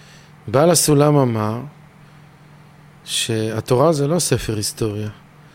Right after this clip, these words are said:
זה ספר הדרכה בעבודה עצמית. רבי שמעון בר יוחאי אומר בכמה מקומות בזוהר, "טיפח רוחו שמי שמתייחס לתורה כספר סיפורים."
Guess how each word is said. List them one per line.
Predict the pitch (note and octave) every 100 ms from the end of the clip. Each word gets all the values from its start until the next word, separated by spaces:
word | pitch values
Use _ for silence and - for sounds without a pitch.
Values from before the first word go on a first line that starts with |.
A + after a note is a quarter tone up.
| - - -
זה | G2+ G#2+
ספר | - - F3 - D3+
הדרכה | C3 A#2 A#2 - D3 F#3 A3 - - - - - -
בעבודה | B2 A#2+ A#2+ A#2 B2+
עצמית. | A#2 - A2+ G2+ - - - - - - - - - - - - - - -
רבי | A2 C3
שמעון | - D3 D#3+ D3+
בר | D#3
יוחאי | D3 C3 D#3+
אומר | D3+ D3 D#3
בכמה | C#3 - E3+ E3
מקומות | D3 C#3+ C#3 C#3+ B2
בזוהר, | A#2+ A2 C#3 E3 F#3+ - - - - -
"טיפח | - A#2+ - F#3
רוחו | - C#3+ C#3 A#2 D3 E3+ A3 C#4 - - - - - - - - - - -
שמי | - B2+ C#3
שמתייחס | D3 E3+ D3 B2+ B2+ D3+ C#3+ -
לתורה | B2+ - B2+ E3 D#3 C#3 C#3 - - - - - -
כספר | A#2+ - C#3+ D3
סיפורים." | C3 B2+ - A#2+ A2